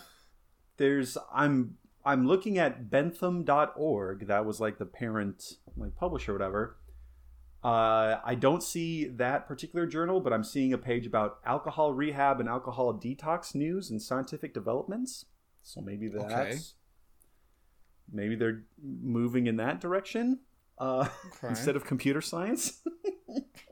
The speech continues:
Speaker 1: Uh, so yeah, I think it was just something that, yeah, very strange how somewhat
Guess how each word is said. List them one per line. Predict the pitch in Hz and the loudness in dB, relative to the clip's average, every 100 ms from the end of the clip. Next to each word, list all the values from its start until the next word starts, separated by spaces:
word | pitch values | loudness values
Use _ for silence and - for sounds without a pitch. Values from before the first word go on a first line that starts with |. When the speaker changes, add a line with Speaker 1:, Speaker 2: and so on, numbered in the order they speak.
| - _ _ _ _ _ _ _ _ - - _ - - - 151 - _ _ | -10 _ _ _ _ _ _ _ _ -20 -20 _ -20 -20 -10 -10 -12 _ _
Speaker 1:
Uh, | 131 127 127 127 123 120 | 2 4 6 6 4 4
so | - | 2
yeah, | 220 196 107 101 | 8 8 8 4
I | 117 | -2
think | 156 151 | -4 -2
it | 143 131 | -2 2
was | 123 120 | 0 0
just | - 123 - - _ _ _ _ _ _ | -4 -4 -4 -12 _ _ _ _ _ _
something | - - 110 120 117 | -14 -6 -6 -4 -2
that, | 110 110 - _ | 0 -2 -6 _
yeah, | 120 92 90 _ _ _ _ _ _ _ - - - - | -6 -6 -12 _ _ _ _ _ _ _ -20 -20 -20 -16
very | - 131 113 139 160 170 | -14 -6 4 4 4 0
strange | 165 - 160 147 107 98 87 | -2 -2 0 2 2 0 -4
how | 110 101 95 95 - _ _ _ _ _ _ _ _ - - - - _ | 0 2 2 0 -6 _ _ _ _ _ _ _ _ -14 -12 -12 -16 _
somewhat | 123 - - 151 175 175 - | -8 -4 0 2 6 4 2